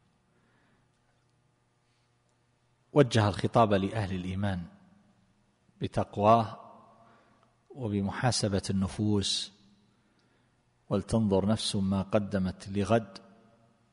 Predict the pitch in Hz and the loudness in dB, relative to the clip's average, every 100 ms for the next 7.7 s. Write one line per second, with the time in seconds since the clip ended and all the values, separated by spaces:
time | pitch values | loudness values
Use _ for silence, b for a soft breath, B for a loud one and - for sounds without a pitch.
0 | _ _ _ _ _ _ _ - 92 98 | _ _ _ _ _ _ _ -8 -6 -8
1 | - _ _ b b b b b _ - | -12 _ _ b b b b b _ -2
2 | 135 147 165 131 123 - - - - - | 2 4 4 2 -2 -10 -20 -20 -20 -20
3 | - - _ _ _ - 123 104 101 110 | -20 -20 _ _ _ -6 -4 0 0 0
4 | - 98 - - - _ _ _ _ _ | -2 -8 -8 -20 -20 _ _ _ _ _
5 | _ _ _ _ _ _ _ _ _ _ | _ _ _ _ _ _ _ _ _ _
6 | - 104 107 107 98 - - - - _ | -4 2 4 4 2 -4 -18 -20 -20 _
7 | - 135 113 123 - 120 | -4 0 4 4 4 0